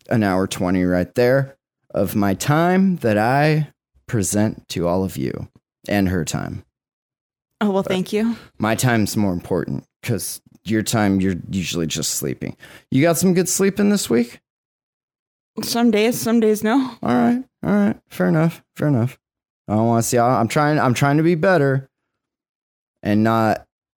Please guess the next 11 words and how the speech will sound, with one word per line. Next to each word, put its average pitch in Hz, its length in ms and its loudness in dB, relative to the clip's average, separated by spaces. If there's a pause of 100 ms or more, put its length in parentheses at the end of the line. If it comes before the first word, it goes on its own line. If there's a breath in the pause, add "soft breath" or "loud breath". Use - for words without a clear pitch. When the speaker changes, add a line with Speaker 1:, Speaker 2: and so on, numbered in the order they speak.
(140)
Speaker 1:
verbally 120 640 0
harass 131 580 2
you 98 100 0
so 104 280 0
much 95 580 0 (1400)
for 107 340 -2
how 107 140 2
much 104 200 2
sleeping 95 480 -2
you 78 120 -2
do. 67 280 -8